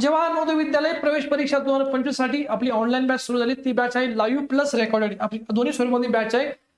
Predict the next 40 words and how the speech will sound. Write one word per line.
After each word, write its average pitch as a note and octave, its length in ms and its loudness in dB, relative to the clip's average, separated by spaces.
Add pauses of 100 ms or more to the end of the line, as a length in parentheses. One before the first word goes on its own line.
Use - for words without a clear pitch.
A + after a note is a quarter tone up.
(160)
बॅच B3+ 280 0
सुरू C#4 140 2
झाली B3+ 200 2
आपली C4+ 200 0
सात B3 220 0
जुलैपासून. B3+ 500 -2
याची B3 160 -2
फी B3 180 -2
जर C4 120 0
तुम्ही C4 180 0
बघितली, B3 480 0
तर - 360 -6
वन B3 200 2
टाइम C4+ 180 0
पे C4 80 0
केलं B3+ 120 0
तर B3+ 40 0
सहा A#3+ 260 0
हजार, B3+ 240 0 (360)
जर A3+ 80 2
इन्स्टॉलमेंट B3+ 520 0
तुम्ही B3+ 180 -2
भ-, A3 220 0
भरत G#3+ 280 0
असाल, C4 300 0
तर - 500 -18
सात A#3+ 180 0
हजार A#3+ 140 2
पाचशे. A#3+ 360 0 (540)
तुम्हाला B3 200 0
फर्स्ट, D4 400 0
सेकंड B3 260 2
आणि C4+ 100 -2 (100)
थर्ड A#3+ 180 0
तुम्हाला A#3+ 220 0
इन्स्टॉलमेंट B3 420 -4
इथं B3 80 -4
दिलेली A#3 180 0
आहे A#3 100 0
बघा. F#3+ 240 0